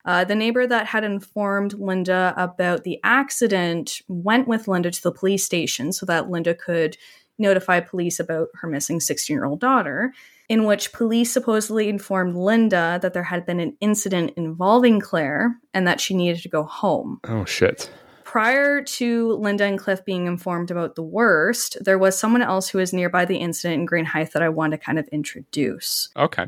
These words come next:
Speaker 1: So a nineteen-year-old male by the name of Peter Brooks was nearby his home on January eighteenth, when, unbeknownst to him, his life would be changed forever.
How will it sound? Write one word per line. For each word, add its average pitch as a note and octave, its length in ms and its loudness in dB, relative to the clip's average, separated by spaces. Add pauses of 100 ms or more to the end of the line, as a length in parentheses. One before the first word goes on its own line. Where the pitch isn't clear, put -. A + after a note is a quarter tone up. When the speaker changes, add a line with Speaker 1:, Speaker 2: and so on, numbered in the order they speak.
(220)
Speaker 1:
So A#3+ 180 2
a A#3+ 60 2
nineteen-year-old C#4 520 2
male G3+ 220 2
by G3+ 120 -2
the G3 80 0
name F#3 180 0
of F3 100 -4
Peter F#3 240 -2
Brooks F#3+ 540 -2
was G3+ 140 -4
nearby G#3+ 340 0
his A3+ 140 0
home E3+ 180 -4
on E3+ 120 -2
January D#3+ 480 -4
eighteenth, C4+ 600 2
when, F#3 300 2
unbeknownst F3 560 -4
to F3 80 -2
him, B3+ 280 4
his G#3 220 0
life E3 220 0
would F3 100 -4
be F3 80 -6
changed D3+ 360 -6
forever. D#3+ 680 -2